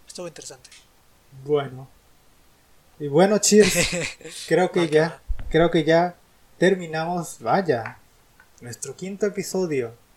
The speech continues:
Speaker 2: Estamos llegando bien.
Speaker 1: Perfecto.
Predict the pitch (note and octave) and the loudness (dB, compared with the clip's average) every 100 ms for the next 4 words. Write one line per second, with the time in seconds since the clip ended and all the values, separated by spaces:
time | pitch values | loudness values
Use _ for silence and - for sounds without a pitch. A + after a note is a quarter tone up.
0 | _ _ _ _ _ _ _ _ _ _ | _ _ _ _ _ _ _ _ _ _
1 | - D3 D#3 D3 C#3+ C#3 C#3 B2+ A2+ C#3 | -4 -4 -2 0 0 0 -2 -4 -6 -8
2 | C3+ C3+ - C#3+ C#3 F3 - C#3+ | -10 -12 -14 -10 -10 -10 -12 -18